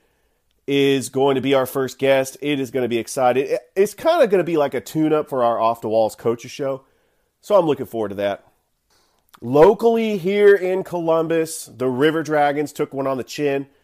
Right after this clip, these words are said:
They dropped two out of three against the Port Huron Prowlers up in Michigan.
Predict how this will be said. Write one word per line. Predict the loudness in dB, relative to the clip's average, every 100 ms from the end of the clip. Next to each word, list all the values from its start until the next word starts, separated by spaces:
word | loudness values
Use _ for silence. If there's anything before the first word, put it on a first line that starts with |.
| _ _ _ _ _ _
They | -6
dropped | -4 0 0 0 -10
two | -6 -2 2
out | 2
of | 0
three | -6 -8 -4 -2 -2 -4 -6
against | -4 -4 -4
the | -8
Port | -2 -2 -2
Huron | -4 -2 0 0 -4
Prowlers | -8 -4 0 0 0 -2 -4 -6
up | -4 -4
in | -6 -8 -6
Michigan. | -6 -6 -8 -2 0 0 -2